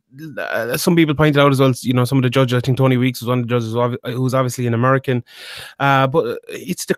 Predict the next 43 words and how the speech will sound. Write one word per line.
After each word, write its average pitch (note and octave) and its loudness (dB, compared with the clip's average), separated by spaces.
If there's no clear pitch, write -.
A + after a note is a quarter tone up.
you E3+ -6
know, E3 -2
the D3 -8
crowd B3 -2
reaction, D3+ 0
I C#3+ -2
think, C#3+ 0
is C3+ -2
a C3+ -2
big C3 -4
part C3+ -2
of C3 -6
it B2+ -4
as B2 -4
well C3 2
when B2 -2
people B2 -4
talk C3 -4
about B2 -2
hometown B2 -4
decisions A#2+ -6
and A2 -14
stuff A#2+ -10
like B2 -8
that, A#2+ -4
that, A#2 -2
you B2 -14
know, B2 -8
just - -10
every D3 0
time C#3+ 0
Machida C#3 -4
threw C#3+ -4
a C3+ -2
punch C#3 -4
or B2 -6
landed C3 -2
a - -12
punch, C3+ -6
I'm A#2+ -10
sure C#3 -4
the B2+ -2
crowd, B2+ -2